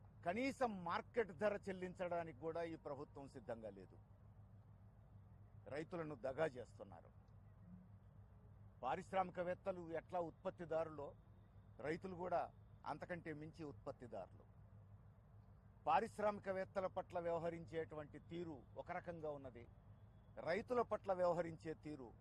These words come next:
మరో రకంగా ఉన్నది. దేశానికి వెన్నెముక అయినటువంటి రైతు, బోబెడుతున్నటువంటి రైతు గురించి ప్రభుత్వం వ్యవహరించేటువంటి తీరు అత్యంత బాధ్యతారహిత. అట్లనే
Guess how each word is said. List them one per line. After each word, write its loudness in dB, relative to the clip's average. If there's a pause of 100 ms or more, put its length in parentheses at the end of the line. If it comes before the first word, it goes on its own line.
(280)
మరో 2
రకంగా -2
ఉన్నది. -8 (1080)
దేశానికి 4
వెన్నెముక 0
అయినటువంటి -2
రైతు, -8 (320)
బోబెడుతున్నటువంటి 0
రైతు -6
గురించి -10 (420)
ప్రభుత్వం -2
వ్యవహరించేటువంటి -4
తీరు -8
అత్యంత -6
బాధ్యతారహిత. -4 (420)
అట్లనే 0